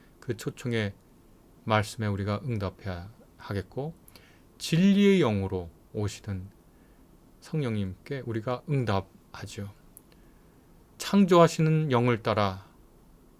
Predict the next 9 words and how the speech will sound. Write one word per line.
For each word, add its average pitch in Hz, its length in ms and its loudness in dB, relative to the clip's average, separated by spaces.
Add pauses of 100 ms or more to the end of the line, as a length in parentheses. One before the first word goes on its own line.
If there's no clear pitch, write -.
응답하고 110 720 -8 (760)
그 160 200 4
지혜의 131 680 0
도덕과 131 720 2
윤리를 175 420 0
알려주시는 110 640 -2
영에 92 200 -4
따라 90 400 -10 (140)
응답하고 101 840 -8